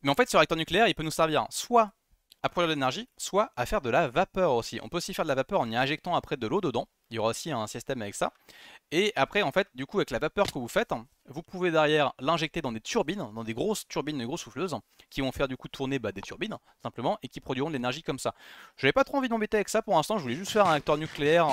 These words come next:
euh, tout simplement, qui fonctionne au Yellorium et qui me produit de l'énergie directement.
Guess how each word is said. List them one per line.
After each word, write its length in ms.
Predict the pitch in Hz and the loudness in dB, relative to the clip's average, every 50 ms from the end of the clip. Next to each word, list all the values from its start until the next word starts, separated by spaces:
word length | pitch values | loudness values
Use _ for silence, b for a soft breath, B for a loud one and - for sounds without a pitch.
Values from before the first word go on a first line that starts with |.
| - 120 | 2 2
euh, 220 | 120 120 117 117 | 2 2 2 0
tout 140 | - - - | -2 -4 -6
simplement, 360 | - 175 156 - 151 156 175 | -6 -6 -4 -4 -4 -4 -4
qui 120 | 160 - - | -4 -6 -8
fonctionne 320 | - 127 117 - 147 131 | -8 -6 -4 -2 -2 0
au 40 | 117 | 0
Yellorium 460 | 117 131 139 131 127 127 135 139 131 | 0 4 4 6 6 6 4 2 2
et 60 | 107 | -2
qui 100 | - - | -6 -8
me 60 | 117 | -8
produit 180 | - - 123 117 | -6 -4 -4 -2
de 40 | 117 | -2
l'énergie 260 | 120 120 117 117 - | -2 -2 -4 -4 -6
directement. 520 | - 120 120 117 113 - - 117 131 170 | -6 -4 -2 -2 -2 -2 -4 -4 -4 -4